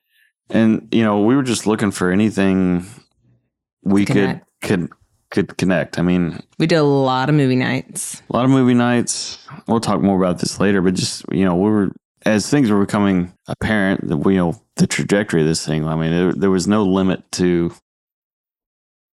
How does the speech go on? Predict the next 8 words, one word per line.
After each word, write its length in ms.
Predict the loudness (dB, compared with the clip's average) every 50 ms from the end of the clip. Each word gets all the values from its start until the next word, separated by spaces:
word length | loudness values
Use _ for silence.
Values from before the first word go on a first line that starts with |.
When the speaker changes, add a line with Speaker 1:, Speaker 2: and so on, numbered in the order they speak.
| _ _ 0
Speaker 1:
what 140 | 0 2 4
we 120 | 4 4
would 160 | 2 2 0
try 240 | 0 -2 -2 0 0
and 120 | 0 0 2
do 160 | 2 0 0
together. 500 | -2 -4 -4 -4 -4 -2 -4 -4 -6 -8 -12 -18 -20 _ _ _ _
Speaker 2:
Yep. 220 | -8 -8 -8 -8